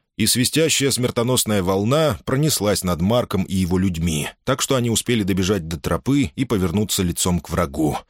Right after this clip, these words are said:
Марк даже сумел достать гладий и убил одного из нападавших, кричавшего что-то до тех пор, пока меч не разрубил синее горло. В первый момент перевес оказался на стороне врага. Сила римлян была в слаженности,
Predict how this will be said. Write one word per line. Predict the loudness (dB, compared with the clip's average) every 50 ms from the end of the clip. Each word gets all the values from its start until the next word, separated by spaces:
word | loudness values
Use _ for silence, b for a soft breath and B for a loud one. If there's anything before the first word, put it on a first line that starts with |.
| b b b b b _ _ 0
Марк | 0 2 0 0 0
даже | 0 0 0 0
сумел | 0 0 2 2 2 0
достать | 0 -2 -2 0 -2 -2 -2
гладий | 0 0 2 2 2 0 -2 -6 -8 -8 -10 -6 -2
и | 0 0
убил | 2 2 2 2 2 2
одного | 2 0 0 0 0 2 0
из | 2
нападавших, | 0 0 0 0 0 0 0 0 0 -2 -4 -6 -6
кричавшего | -6 -4 -2 -2 0 -2 -2 -2 -2 -2 -2 -2
что-то | -2 -2 -4 -4 -2
до | -2 -4 -2
тех | -2 -2 -4 -4 -4
пор, | -2 0 0 0 0 b b b b
пока | -8 -4 -2 0
меч | 0 0 0 0 0 0
не | 0 0
разрубил | 0 0 0 -2 -2 -2 -2 0
синее | 0 0 0 0 0 0 0 -2 -4
горло. | -4 -4 -4 -4 -4 -4 -4 -4 -6 -6 b b b b b b b b b _ _ _
В | -8 -4
первый | -2 0 0 2 2
момент | 2 2 2 2 2 2 2 0 -2 -4 -8 -10 -8
перевес | -6 -2 0 0 2 2 2 0
оказался | 0 0 0 0 0 0 0 0 0 0
на | 0 -2
стороне | -2 -2 -2 0 0 0 0
врага. | 0 0 -2 -2 -2 -2 -2 -2 -2 -4 -6 -10 _ _ _ _ _ _ _
Сила | -2 -2 0 0 0 2 2 2
римлян | 2 2 2 2 2 2 0 0
была | 0 0 0 0
в | 0
слаженности, | 0 0 0 0 0 0 -2 -4 -4 -4 -4 -4 -4 -6 -6 -10